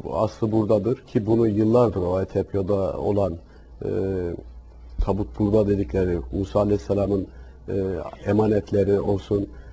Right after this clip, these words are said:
işte Tevrat'ın aslı buradadır dedikleri konuyu çok önceleri işlemişlerdi. Ben onu bir kanalda izlemiştim.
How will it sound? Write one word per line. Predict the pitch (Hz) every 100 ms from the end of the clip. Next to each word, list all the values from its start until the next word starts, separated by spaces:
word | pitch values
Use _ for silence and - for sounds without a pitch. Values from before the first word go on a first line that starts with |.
| -
işte | - 104
Tevrat'ın | - 110 110 107 110
aslı | 98 104 - 107 101 - - - -
buradadır | 113 123 113 104
dedikleri | 113 113 - 113 135
konuyu | 123 127 156
çok | - - - 120
önceleri | 120 120 117 170
işlemişlerdi. | 180 175 160 - 110 98 101
Ben | 113
onu | 113 113
bir | 113
kanalda | 117 117 110 120
izlemiştim. | 120 110 120 123 - 131